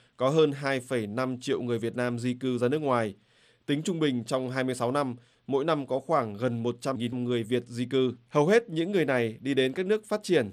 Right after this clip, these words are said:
trong đó tập trung đông nhất là ở Mỹ với hơn một phẩy ba triệu người.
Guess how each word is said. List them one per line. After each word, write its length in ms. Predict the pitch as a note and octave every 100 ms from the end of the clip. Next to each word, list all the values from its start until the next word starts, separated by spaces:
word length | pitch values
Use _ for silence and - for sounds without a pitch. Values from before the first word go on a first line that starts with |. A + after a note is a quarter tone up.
| -
trong 180 | C3+ B2
đó 180 | A#2
tập 140 | C3 A#2+
trung 260 | - C#3+ B2
đông 220 | B2 A#2+
nhất 260 | C#3+ G3+ -
là 180 | A#2 A2
ở 200 | - A2
Mỹ 360 | A#2+ D#3+ G#3+ -
với 340 | A2+ A#2+ C3+
hơn 300 | E3 C#3+ B2+
một 160 | A#2+ A#2+
phẩy 180 | A#2+ A2
ba 180 | A#2+
triệu 160 | A#2+ A#2
người. 300 | B2 A#2 G#2